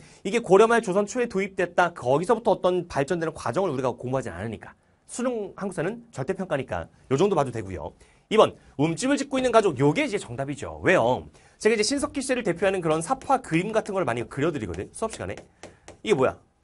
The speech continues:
누가 봐도 움집처럼 생겼죠? 움집이라고 합시다. 움집. 자, 움집이 이렇게 있는데 여기 사람들이 이렇게 앉아가지고 쪼그리고 앉아있나 봐. 앉아서 빗살무늬 토이 같은 거를 불에, 불로 이렇게 뭘 하고 있어요. 요리 같은 걸 하고 있나 봐요. 여기 쪼그리고 앉아있죠.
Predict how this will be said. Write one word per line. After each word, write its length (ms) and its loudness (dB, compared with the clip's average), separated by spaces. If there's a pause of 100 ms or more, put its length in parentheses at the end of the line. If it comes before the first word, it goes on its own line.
(360)
누가 140 2
봐도 140 0
움집처럼 380 -4
생겼죠? 440 -10
움집이라고 460 -2
합시다. 280 -10
움집. 640 -4 (420)
자, 100 -2
움집이 280 0
이렇게 160 -2
있는데 460 0 (280)
여기 160 -2
사람들이 260 0
이렇게 120 -2
앉아가지고 800 -2
쪼그리고 260 -6
앉아있나 300 -6
봐. 360 -12
앉아서 400 0 (800)
빗살무늬 380 0
토이 120 0
같은 200 2
거를 240 2
불에, 440 2 (180)
불로 260 -4
이렇게 180 0
뭘 220 0
하고 180 -2
있어요. 300 -2
요리 140 0
같은 180 -2
걸 100 -2
하고 140 -2
있나 120 -4
봐요. 140 -2
여기 120 -6
쪼그리고 220 -8
앉아있죠. 460 -8